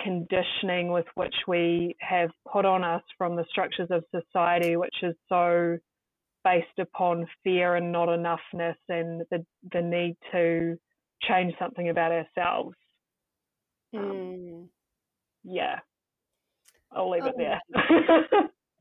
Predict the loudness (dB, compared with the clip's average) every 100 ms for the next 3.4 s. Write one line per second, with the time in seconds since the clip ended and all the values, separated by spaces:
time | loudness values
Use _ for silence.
0 | -6 -2 0 -2 -8 -4 -2 -2 -4 -10
1 | -18 -18 -18 -20 _ _ -18 -14 -12 -10
2 | -10 -10 -14 -20 -12 -10 -10 -12 -18 -20
3 | -18 -8 -8